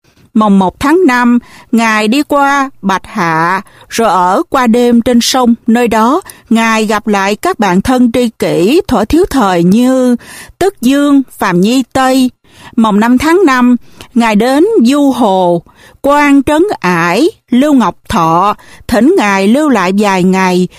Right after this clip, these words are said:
và đàm luận về Phật Pháp. Ngày mười sáu tháng năm, Ngài đi thuyền đến Tinh Chữ qua Quy Tông, rồi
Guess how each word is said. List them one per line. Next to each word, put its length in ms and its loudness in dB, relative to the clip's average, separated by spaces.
và 400 0
đàm 220 0
luận 280 2
về 140 0
Phật 280 -6
Pháp. 420 -2
Ngày 140 2
mười 200 2
sáu 260 -2
tháng 280 0
năm, 300 2
Ngài 180 -2
đi 160 0
thuyền 420 0
đến 120 0
Tinh 200 0
Chữ 480 0
qua 260 -2
Quy 260 0
Tông, 340 2
rồi 400 -2